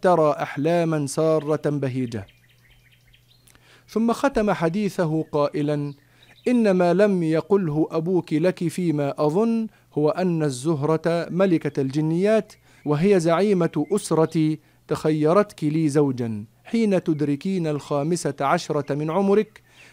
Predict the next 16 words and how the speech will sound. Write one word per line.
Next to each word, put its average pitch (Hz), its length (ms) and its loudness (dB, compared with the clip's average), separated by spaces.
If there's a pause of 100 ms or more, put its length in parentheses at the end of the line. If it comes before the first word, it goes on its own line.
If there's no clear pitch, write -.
(120)
ولا 208 280 4
ريب 190 260 2
عندي 202 480 -2
أن 180 420 0
مليكتنا 147 960 -2
الزهرة 175 540 0 (300)
هي 160 180 2
التي 160 480 -2
أوحت 175 440 -4 (140)
إلي 165 420 0
بأن 151 420 -4
أخرج 151 460 -4
للصيد 147 640 0
على 151 260 4
ضوء 165 340 0
المشاعل 220 800 0